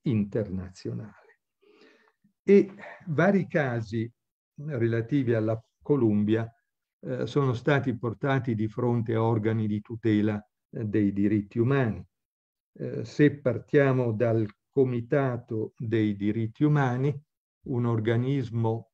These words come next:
istituito dal Patto sui diritti civili e politici del millenovecentosessantasei, che è un trattato, eh, di portata mondiale,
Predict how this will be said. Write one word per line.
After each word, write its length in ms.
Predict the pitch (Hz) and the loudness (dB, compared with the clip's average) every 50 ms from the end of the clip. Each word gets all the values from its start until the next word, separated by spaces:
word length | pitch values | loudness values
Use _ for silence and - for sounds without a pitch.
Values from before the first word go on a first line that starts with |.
| _ | _
istituito 760 | - 135 117 113 - 120 104 - 117 113 120 120 117 117 120 | -6 -6 -6 -4 -6 -6 -6 -4 -2 0 0 0 0 -2 -4
dal 300 | 107 98 101 101 107 - _ | -4 -4 -2 -4 -4 -6 _
Patto 520 | - 139 127 123 117 113 - - - 117 110 | -4 -2 -2 -2 -2 -6 -10 -8 -6 -6 -6
sui 300 | 110 - 107 104 101 98 | -6 -6 -4 -4 -4 -2
diritti 500 | 101 107 113 120 117 117 120 - 107 104 | -2 -2 0 0 -2 -4 -4 -8 -8 -8
civili 580 | - - 110 104 101 113 117 117 110 104 101 | -8 -8 -8 -6 -4 -4 -4 -4 -2 -2 -2
e 100 | 101 98 | -2 -4
politici 800 | - - 117 117 123 143 135 113 - - 101 95 - - 110 104 - _ _ _ _ _ _ | -4 -2 -2 0 2 2 0 0 -2 -6 -8 -8 -6 -6 -8 -8 -8 _ _ _ _ _ _
del 260 | - 127 110 113 107 107 | -10 -4 0 0 0 2
millenovecentosessantasei, 2000 | 110 117 120 117 117 110 107 104 104 104 107 104 101 101 - 127 117 110 107 - 104 101 113 110 101 - 117 110 104 104 104 123 117 117 - 151 139 120 104 | 2 0 0 0 0 0 2 2 2 0 0 -2 -2 -4 -4 -4 -4 -4 -2 -4 -6 -6 -6 -6 -6 -6 -6 -6 -6 -4 -4 -4 -6 0 2 4 4 4 2
che 120 | - - | 0 -4
è 40 | 113 | -4
un 100 | 107 104 | -4 -4
trattato, 800 | 104 117 107 107 - - 135 120 120 117 113 117 123 110 113 - _ _ _ _ _ - | -4 -6 -6 -6 -4 -4 -2 -2 -2 -2 -4 -4 -6 -6 -6 -10 _ _ _ _ _ -12
eh, 200 | - 120 113 107 | -8 -6 -6 -4
di 160 | 98 101 107 | -4 -4 -8
portata 720 | 107 - 117 110 101 90 - - 123 117 113 110 117 107 | -6 -4 -6 -6 -6 -6 -4 -2 -2 -2 -2 -2 -4 -4
mondiale, 840 | 101 104 113 131 135 123 135 135 120 110 110 110 120 143 151 151 - | -2 -2 0 0 0 2 2 2 2 4 2 2 2 2 2 0 -2